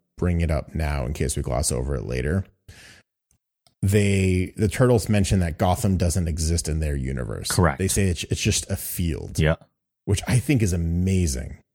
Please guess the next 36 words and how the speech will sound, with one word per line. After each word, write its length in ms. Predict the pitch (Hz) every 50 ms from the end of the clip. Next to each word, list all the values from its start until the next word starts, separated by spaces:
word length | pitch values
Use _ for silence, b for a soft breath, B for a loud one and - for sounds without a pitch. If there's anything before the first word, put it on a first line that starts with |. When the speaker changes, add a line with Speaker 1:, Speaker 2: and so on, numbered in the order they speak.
| _ _ _ _ _ _ _ -
Speaker 1:
Like, 100 | - 90
I 120 | 82 113 123
love 420 | 120 120 123 123 120 117 101 85
that. 160 | 82 73 76 73
I 60 | 113
don't 80 | 127 143
know 120 | 143 135
why 240 | 113 110 107 101 104
I 20 | 104
love 220 | 101 101 98 87
that 180 | 87 80 76 -
so 100 | - 80
much, 240 | 78 82 - -
but 80 | - 101
it's 120 | 95 82
just, 200 | - 113 104 -
like, 320 | - 101 98 92 - - _ _ B B B B B B
this 140 | 117 101
whole 300 | - - - 139 139 143
thriving 560 | - - - 120 110 110 120 120 104 120 113 95
city 480 | - - 117 110 101 95 85 78 B B B B B -
that 120 | 87 87
has 300 | - 90 92 95 87 82
these 340 | 101 95 95 92 87 80 -
life 320 | 67 82 101 113 110 -
or 80 | 120 104
death 180 | 101 104 85 -
scenarios 760 | - - 95 92 95 95 92 90 87 82 85 82 78 78 -
where, 300 | - 87 87 90 90 90
like, 220 | 85 90 90 82 -
Doomsday 960 | 113 117 127 135 135 127 101 - 117 113 113 110 110 107 107 107 104 95 - B B B B B B -
could 200 | - - 113 90
possibly 500 | - - 107 107 98 - 117 85 107 104
take 220 | - - 107 90 -
place 240 | 110 101 98 -
at 100 | 95 -